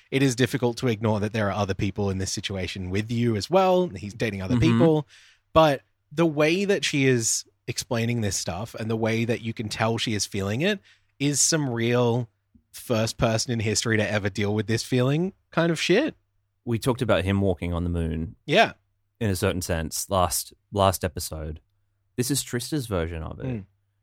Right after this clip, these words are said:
Speaker 2: And I think that they both do an incredibly good job of articulating the premise of the show.
Speaker 1: Yeah.
Speaker 2: And this is what,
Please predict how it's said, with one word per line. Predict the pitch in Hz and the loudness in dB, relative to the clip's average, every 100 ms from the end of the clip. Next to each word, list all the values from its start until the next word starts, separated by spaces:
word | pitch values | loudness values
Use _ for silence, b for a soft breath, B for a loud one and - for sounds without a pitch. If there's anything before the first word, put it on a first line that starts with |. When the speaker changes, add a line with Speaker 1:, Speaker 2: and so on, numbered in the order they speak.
| _ | _
Speaker 2:
And | 101 104 98 98 90 - _ - | 4 6 6 2 -2 -8 _ -8
I | 95 | -4
think | 117 104 | -4 -2
that | 110 - | -4 -2
they | 95 | -2
both | 85 80 90 - | -2 -4 -4 -4
do | - 85 85 78 | -8 -6 -4 -6
an | - 92 | -6 -6
incredibly | 87 - - - 117 107 101 87 | -6 -8 -16 -4 0 0 0 -4
good | 82 87 82 | -2 -4 -4
job | 80 80 - | -6 -8 -8
of | 90 | -6
articulating | 85 82 92 - 87 85 82 82 80 - _ _ _ _ _ | -6 -6 -8 -6 -4 -2 -4 -4 -8 -12 _ _ _ _ _
the | - | -8
premise | - 82 71 71 - - - _ | -6 -10 -12 -14 -14 -14 -18 _
of | 92 90 | -14 -10
the | |
show. | 82 - 73 | -10 -6 -6
Speaker 1:
Yeah. | 110 - _ _ _ - | -6 -8 _ _ _ -6
Speaker 2:
And | 92 90 | -4 -4
this | 90 90 98 110 107 - | -8 -10 -2 0 0 0
is | 101 82 | -2 -2
what, | 87 85 | -2 -2